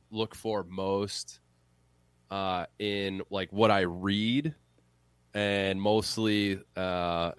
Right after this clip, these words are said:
<laughs> maybe this is dumb, is not so much the observations of, like, specific plays in practice, but, like, what players are saying, especially with a new coach, new coaching regime. And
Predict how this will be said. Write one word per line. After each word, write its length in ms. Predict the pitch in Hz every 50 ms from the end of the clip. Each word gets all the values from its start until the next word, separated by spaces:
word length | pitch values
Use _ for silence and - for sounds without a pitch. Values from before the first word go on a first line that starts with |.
| - - - - -
<laughs> 300 | 117 107 - _ _ _
maybe 320 | - 95 107 113 110 104 104
this 240 | 87 98 92 - -
is 160 | 92 82 -
dumb, 380 | - 92 90 87 87 90 90 - - - - _ _ _ _ _
is 140 | - 117 107
not 260 | 123 127 127 139 131
so 120 | - 139 127
much 240 | 123 120 113 -
the 140 | - 107 104 98
observations 840 | 95 98 92 - - 101 87 95 95 95 92 - - 107 95 85
of, 140 | 92 87 78
like, 260 | 85 85 85 82 80 -
specific 680 | - - - - 95 - - 110 101 - 104 95 - -
plays 400 | - 98 98 92 92 95 90 82
in 120 | 87 82
practice, 580 | - - 87 85 87 90 - - 120 117 113 -
but, 120 | - -
like, 180 | 80 87 90 85
what 300 | 85 90 104 107 - -
players 500 | - - 104 101 104 101 98 95 - -
are 80 | 92
saying, 540 | - - - 101 95 92 98 107 113 123 123 - _ - - - _ _ _ _
especially 580 | - 95 - - - 110 101 - - 110 107 104
with 140 | 92 95 82 92
a 40 |
new 220 | 92 98 98 98 92
coach, 640 | - - - - 101 98 104 - - - - - - _ _ _
new 140 | - 107 101
coaching 460 | - - - 101 104 - - 120 117 117
regime. 520 | 120 120 107 120 123 127 131 135 139 139 - - - - _ _ _ _ _ _ _ _ _ -
And 640 | 110 107 104 104 104 104 101 101 101 101 98 95